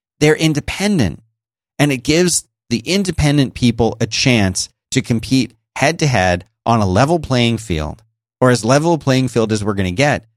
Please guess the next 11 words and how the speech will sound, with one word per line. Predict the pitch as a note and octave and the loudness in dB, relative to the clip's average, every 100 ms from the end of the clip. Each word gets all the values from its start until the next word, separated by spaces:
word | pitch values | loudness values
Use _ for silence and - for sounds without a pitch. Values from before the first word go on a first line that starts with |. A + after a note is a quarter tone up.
| _ _ | _ _
with | B2 C3+ | 0 0
the | A2 | 2
big | B2+ F#2 | 2 2
boys. | F2 D#2 - - - _ _ _ _ | 0 0 -2 -8 -18 _ _ _ _
And | D3 | 0
I | C3+ | 2
love | C3 B2 C3 C3+ A2 | 2 4 4 4 0
that. | G2 D2+ C2 - - _ _ _ _ _ _ _ _ _ _ _ _ _ _ _ _ _ - | -2 -4 -6 -12 -18 _ _ _ _ _ _ _ _ _ _ _ _ _ _ _ _ _ 0
When | A#2 | 2
David | C#3 E3+ F3+ | 4 2 2
Letterman | D#3 D#3+ E3 D#3 D#3 | 4 4 4 2 0